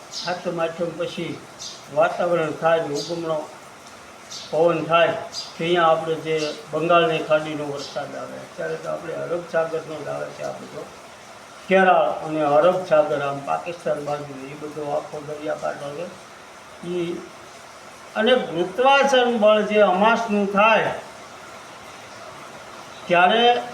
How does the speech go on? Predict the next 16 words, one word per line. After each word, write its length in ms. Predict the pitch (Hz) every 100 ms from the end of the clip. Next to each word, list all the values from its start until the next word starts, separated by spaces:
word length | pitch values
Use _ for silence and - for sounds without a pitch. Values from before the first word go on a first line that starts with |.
| - - - - - - - -
એની 220 | 196 226
સીધમાં 1000 | 214 - 220 208 220 247 247 233 240 220 214 - - - - - -
ઈ 60 | 220
સમુદ્ર 540 | 185 196 233 240 233
હોય, 280 | 214 226 240
ઈ 140 | 220 226
સમુદ્રમાં 800 | 202 208 220 208 202 190 214 202
જ 60 | 208 190 175 -
ભેજ 200 | 156 175 -
જાય. 220 | 156 151 - - - - - - 156
એટલે 160 | 156
આ 280 | 165 170 165
જે 280 | 165 175 175
અરબી 340 | 160 170 226
સમુદ્ર 500 | 240 208 202 190 180 139 - - - - - - -
અને 360 | 165 165 156